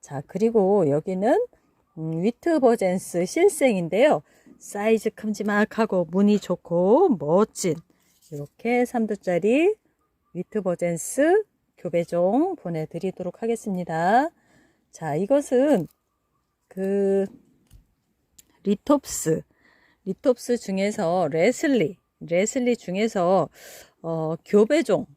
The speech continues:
딘터롭스라고 하는 종류에서 나온 것인데, 어, 레슬리 얼굴이 참 많이 보여지고 있고, 이렇게 또, 어, 사이즈 좋고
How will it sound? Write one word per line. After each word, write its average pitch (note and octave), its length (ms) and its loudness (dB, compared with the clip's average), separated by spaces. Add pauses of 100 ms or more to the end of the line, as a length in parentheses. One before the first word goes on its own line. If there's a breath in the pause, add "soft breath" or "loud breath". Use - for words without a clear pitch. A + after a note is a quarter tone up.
(100)
딘터롭스라고 G#3+ 1160 0
하는 A#3 360 2
종류에서 A#3 640 4
나온 F3+ 340 0
것인데, G3+ 560 2 (600 soft breath)
어, E3+ 220 2
레슬리 B3 460 4
얼굴이 G#3 760 2 (280)
참 B3 260 0
많이 F#3 320 4
보여지고 G3+ 600 0
있고, G3 640 2 (480 soft breath)
이렇게 E3 340 -8 (120)
또, G3+ 200 -4 (260)
어, C3+ 360 -8 (960)
사이즈 A3+ 460 2
좋고 D#4 640 0